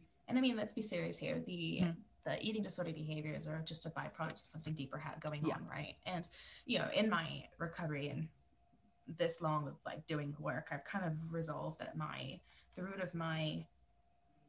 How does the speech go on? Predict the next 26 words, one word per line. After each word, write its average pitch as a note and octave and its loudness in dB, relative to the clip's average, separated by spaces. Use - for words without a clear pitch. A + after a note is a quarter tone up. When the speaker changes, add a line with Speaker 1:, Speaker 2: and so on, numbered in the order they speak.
Speaker 1:
eating G#3 4
disorder D#3+ 2
is D#3+ 0
around, D#3+ 2
like, C3+ -2
worry, D#3+ 2
the E3 -2
fear E3+ 0
of D#3+ -2
not B2+ -2
being D#3 0
loved D3 0
and D#3+ 2
not - -2
being E3+ 6
Speaker 2:
Mm-hmm. E3+ 4
Speaker 1:
worthy. A3+ 0
And B3+ 12
you B3 12
look G3+ 6
at B3 6
a B3 8
number G3 6
on F#3 2
a F#3 -2
scale D3+ 4